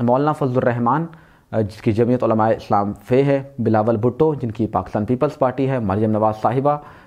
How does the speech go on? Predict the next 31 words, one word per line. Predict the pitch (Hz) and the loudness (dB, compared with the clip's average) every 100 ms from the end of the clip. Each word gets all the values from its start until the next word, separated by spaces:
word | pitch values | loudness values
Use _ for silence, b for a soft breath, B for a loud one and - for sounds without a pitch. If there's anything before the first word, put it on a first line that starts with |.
| B 101 | B 0
अ, | 95 90 110 | 0 0 -2
यानी | 110 104 | -2 0
कि | 120 | 0
मुस्लिम | 139 160 147 | 0 0 0
लीग | 117 | 0
नून। | 104 95 - B B - | -2 -4 -10 B B -2
अब | 135 | 0
मुस्लिम | 147 185 | 0 2
लीग | 185 185 | 2 2
नून | 175 170 | 0 2
कौन | 156 160 | 0 2
सी | 165 | 0
जमात | 151 127 127 | 2 2 0
है | 151 139 110 | 0 -2 0
जिन्होंने | 131 135 170 151 131 131 | 0 2 2 2 2 2
मुमताज़ | 113 110 117 113 - - | 0 0 2 0 0 -2
कादरी | 107 104 117 | 0 0 -4
को | 113 110 107 | 0 0 0
फांसी | 160 165 165 | 0 -2 0
दी? | 156 131 - b b b b 110 | -2 -2 -6 b b b b 0
वही | 131 | 2
जमात | 175 175 170 165 | 2 2 0 0
है, | 165 160 | -2 0
उन्हीं | 131 147 | 0 2
के | 151 | 2
दौरे | 131 127 127 | 2 2 2
हुकूमत | 123 120 120 127 | 0 0 0 0
में | 113 | 0
ये | 107 | 0
कारनामा | 107 104 107 107 107 | 0 0 0 0 0
हुआ। | 107 113 | 0 0